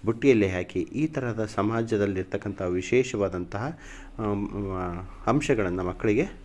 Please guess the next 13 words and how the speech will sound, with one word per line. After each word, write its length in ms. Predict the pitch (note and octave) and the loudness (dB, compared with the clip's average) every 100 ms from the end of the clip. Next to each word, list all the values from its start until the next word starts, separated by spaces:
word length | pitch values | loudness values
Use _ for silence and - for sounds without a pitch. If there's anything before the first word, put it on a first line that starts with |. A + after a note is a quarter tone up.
| - | 0
ತಿಳಿಸ್ತಕ್ಕಂಥ 500 | A2+ A#2 - G#2+ G2 | 0 0 -4 -4 -4
ಕಾರ್ಯವನ್ನು 480 | - F2+ F2 F2 E2+ | -2 0 0 -2 -2
ಮಾಡ್ಬೋದು. 540 | F#2+ A#2+ G#2+ F2 D#2 - - - | 0 2 2 2 0 -4 -14 -4
ಅದು 120 | C3 | 2
ನಿಜವಾಗ್ಲೂ 380 | D#3 D#3+ D#3 C3+ | 2 4 4 6
ಅಜಿಂ 320 | F#2+ A2+ C3 | 4 4 4
ಪ್ರೇಮ್ಜಿ 340 | A#2+ A2+ G#2+ G#2 | 4 2 2 0
ಫೌಂಡೇಶನ್ನವರು 920 | - G2+ A#2+ A#2 G#2 F#2+ F2+ D#3 G3+ - - - | 0 2 2 2 0 0 2 0 -2 -10 -14 -2
ಈ 80 | C3 | 0
ತರಹದ 300 | D#3+ C3 A#2+ | 2 2 2
ಒಂದು 500 | A2+ G#2 G#2 G#2 F#2+ - - - | 2 2 6 4 4 -6 -14 -4
ವಿಶೇಷವಾದಂತಹ 920 | G#2 - C#3 - G#2+ G2 F#2+ G#2+ G#2 | -2 4 2 4 -2 -2 -4 -4 -2
ರಜಾವಧಿಗಳಲ್ಲಿ 840 | F#2+ F#2+ B2 A#2 G#2 F#2 F2 C3+ | -2 4 4 4 2 0 0 0